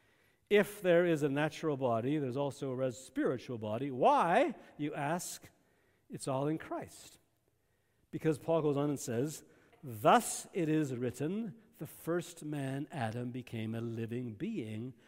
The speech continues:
the last Adam, a life-giving spirit." What's the s-, sense here?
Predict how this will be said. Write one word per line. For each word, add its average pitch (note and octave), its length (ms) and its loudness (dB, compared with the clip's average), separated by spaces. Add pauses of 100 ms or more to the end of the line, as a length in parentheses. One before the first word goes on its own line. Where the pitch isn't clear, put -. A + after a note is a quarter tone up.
(160)
the D#3+ 80 -6
last C3+ 580 -6
Adam, G#2+ 540 -8
a C3 80 -10
life-giving A2+ 920 -10
spirit." B2+ 540 -16 (1800)
What's - 180 -2
the B3 60 -2
s-, - 240 -4
sense - 500 -2
here? G#2 300 -2